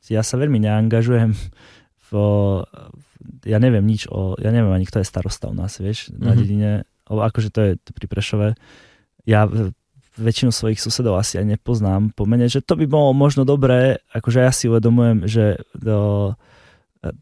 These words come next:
Speaker 1: by to mohlo, mohol by som sa to viac starať a zaujímať,
Speaker 2: Mhm.
Speaker 1: možno aj si len tú menšiu komunitu okolo seba, iba z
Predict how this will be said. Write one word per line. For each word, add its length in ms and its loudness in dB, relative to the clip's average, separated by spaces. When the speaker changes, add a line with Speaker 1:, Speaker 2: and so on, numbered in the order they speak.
Speaker 1:
by 220 -2
to 160 -2
mohlo, 500 2
mohol 380 2
by 80 -4
som 100 -4
sa 120 -2
to 100 -6
viac 180 0
starať 460 -6
a 80 -16
zaujímať, 560 -2
Speaker 2:
Mhm. 80 -18
Speaker 1:
možno 340 -4
aj 160 -6
si 500 -6
len 300 4
tú 340 2
menšiu 600 0
komunitu 540 0
okolo 280 -2
seba, 560 0
iba 240 0
z 140 -4